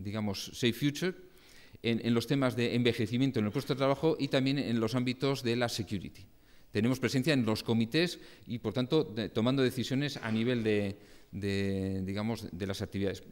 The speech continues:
Por último, pues, citar que, que la actividad de esta nueva iniciativa,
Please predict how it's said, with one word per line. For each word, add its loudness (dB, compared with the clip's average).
Por 2
último, 2
pues, -4
citar 2
que, 0
que -2
la 0
actividad 0
de 0
esta 4
nueva 6
iniciativa, 0